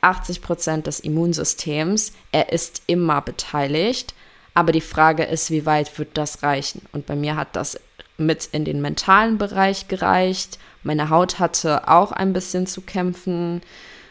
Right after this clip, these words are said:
aber, ähm, in andere, also Schleimhäute im Spezifischen.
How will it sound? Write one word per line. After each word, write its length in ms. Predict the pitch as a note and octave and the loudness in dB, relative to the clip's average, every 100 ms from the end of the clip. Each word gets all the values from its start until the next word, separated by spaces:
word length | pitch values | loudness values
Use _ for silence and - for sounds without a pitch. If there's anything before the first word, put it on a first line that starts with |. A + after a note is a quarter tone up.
| - | -2
aber, 560 | E3+ D#3+ D#3 D3+ D3 D3 | 0 4 6 6 4 2
ähm, 540 | C#3+ D3 C#3+ C#3+ D3 D3+ - _ - | 0 0 0 -4 -6 -10 -18 _ -4
in 140 | D#3 | 0
andere, 440 | - D3+ D3+ - - | 0 0 -2 -6 -2
also 320 | C#3+ - D3+ | -2 -2 -4
Schleimhäute 1000 | - E3 D3+ D#3+ D#3 D3+ - D3+ D3 - | 0 2 2 2 0 -2 -2 -4 -4 -6
im 140 | - D3 | -6 -6
Spezifischen. 1080 | - C#3+ - F3+ - F#3 - G3+ G3+ G#3+ | -6 -6 -4 -6 -4 -4 -2 -2 -2 -4